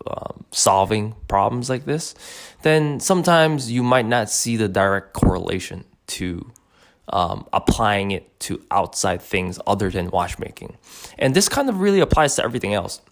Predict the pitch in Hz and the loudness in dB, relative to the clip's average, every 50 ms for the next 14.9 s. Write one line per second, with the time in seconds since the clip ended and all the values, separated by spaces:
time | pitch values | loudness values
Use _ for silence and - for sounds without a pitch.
0 | - - - 123 123 117 113 104 - 117 113 113 110 104 113 113 110 120 135 143 | -14 -6 -4 -2 0 0 -2 -2 -2 -2 -2 -2 -2 2 2 2 4 4 2 2
1 | - - 113 - 110 110 113 - 104 101 - - 131 120 - - - - - - | 2 0 0 2 2 2 2 0 -4 -8 -4 -2 -2 -2 -2 -2 -10 -20 -20 -20
2 | - - - - - - _ _ - - 107 104 101 101 101 98 98 101 - - | -20 -20 -20 -20 -20 -20 _ _ -6 -2 -2 0 0 0 -2 -4 -4 -6 -10 -12
3 | _ - _ _ _ _ _ _ _ _ _ _ _ _ 120 - - 135 151 151 | _ -20 _ _ _ _ _ _ _ _ _ _ _ _ -6 -2 -2 -2 -2 -2
4 | - - - 135 123 110 117 - - 143 135 - 135 131 127 123 123 120 117 117 | -6 -6 -4 -2 -2 -2 -4 -4 -6 -6 -4 -2 -4 -2 -2 -2 -2 -4 -4 -6
5 | 117 - - - _ _ - _ - - - - - 123 117 92 - 110 107 107 | -8 -12 -14 -16 _ _ -20 _ -14 -10 -6 -2 -2 -2 -2 -2 -4 -4 -2 -2
6 | 107 107 - - - - _ _ _ _ _ - 110 98 95 92 92 - - - | -2 -4 -6 -8 -12 -18 _ _ _ _ _ -4 -4 -2 -2 -4 -6 -10 -12 -18
7 | _ - - - - 107 101 - - 50 50 50 - - - - 104 123 139 - | _ -10 -6 -4 -4 -4 -6 -6 -8 -8 -8 -8 -8 -10 -4 -4 -2 -2 -2 -2
8 | - - - - 156 170 156 139 - - 156 - 143 135 135 120 117 101 98 - | -4 -2 2 2 2 4 2 0 0 0 0 0 2 0 0 0 0 -2 0 0
9 | - - 117 117 113 104 - - 104 101 110 127 147 151 - - - - - - | 0 -2 0 -2 -4 -6 -2 0 0 2 2 0 -2 -4 -10 -18 -20 -20 -20 -20
10 | - - - _ - _ - _ _ _ _ _ _ _ _ - 123 113 127 127 | -20 -20 -20 _ -20 _ -20 _ _ _ _ _ _ _ _ -12 -6 2 2 4
11 | 117 113 113 123 135 151 160 147 131 139 139 131 - - - 104 101 107 113 - | 4 4 4 4 4 4 4 2 0 -2 -2 -4 -4 -8 -6 -4 -4 -2 -2 -2
12 | - 123 120 117 - - - 110 107 101 - 95 92 95 101 107 - 147 135 117 | -2 -2 -2 -4 -6 -8 -6 -6 -6 -6 -6 -4 -2 -2 -2 -2 -4 -8 -8 -6
13 | 104 101 95 98 101 104 107 101 101 104 98 - - 98 92 92 92 101 107 110 | -4 -4 -2 0 0 0 0 -2 -2 -4 -4 -2 -2 -2 -2 -2 0 0 0 0
14 | 110 113 110 110 117 - 120 123 120 127 127 - 143 143 143 147 147 | 0 -2 -6 -8 -6 -6 -4 -4 -4 -4 -4 -6 -8 -6 -6 -8 -10